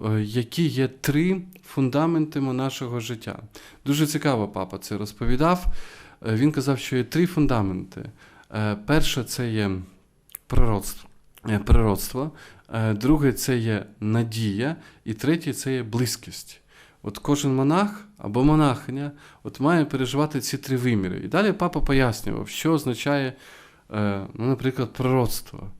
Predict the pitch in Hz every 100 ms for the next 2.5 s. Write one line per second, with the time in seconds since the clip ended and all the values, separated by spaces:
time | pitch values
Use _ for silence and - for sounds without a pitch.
0 | - - - _ - 104 143 156 139 147
1 | - - 110 139 156 - 156 - 139 120
2 | 107 - 127 147